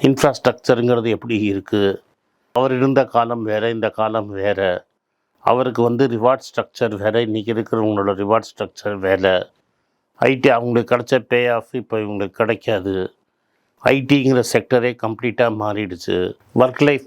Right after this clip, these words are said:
பேலன்ஸே முக்கியங்கிறத நான் சொல்லியிருந்தேன். So, பில் கேட்ஸ் ரீசென்ட்டா அவரோட ச-, பெரிய சக்ஸஸை நீங்கள்லாம் படிச்சிருப்பீங்க. Microsoft-ங்கிற கம்பெனியை பால் அலன் அப்படிங்கிற அவரோட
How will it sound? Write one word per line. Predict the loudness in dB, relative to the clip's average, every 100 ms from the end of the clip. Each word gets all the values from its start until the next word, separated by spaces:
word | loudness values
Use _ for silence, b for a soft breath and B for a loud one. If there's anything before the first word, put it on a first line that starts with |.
| 0
பேலன்ஸே | 0 0 -4
முக்கியங்கிறத | -2 -2 -2 -4 -2 0 2 -2 2 2 2 -2 -8 _
நான் | 0 0 0
சொல்லியிருந்தேன். | -2 0 -2 -6 -8 _ _ _ _ _ _ _ b b b b
So, | 0 2 2 0 -2 0 2
பில் | 2 4
கேட்ஸ் | 2 2 -2
ரீசென்ட்டா | -2 0 0 0 2 2 0 -8 -18 _ _ _ _ _ -2
அவரோட | 0 2 0 0 -2 0
ச-, | 2 2 -2 -2
பெரிய | 0 4 2 0
சக்ஸஸை | -6 -4 -4 -4 -4
நீங்கள்லாம் | -4 -2 -2 -2 -2 -2
படிச்சிருப்பீங்க. | -4 -6 -8 -10 -10 -10 -10 _ _ _ _ _ _ _
Microsoft-ங்கிற | 2 2 2 0 2 0 0 0 0
கம்பெனியை | -2 -4 -2 -2 -2 -4 -2
பால் | 0 0 -4
அலன் | -4 -2 -2 -6 -10
அப்படிங்கிற | -10 -6 -4 -2
அவரோட | -2 -2 -4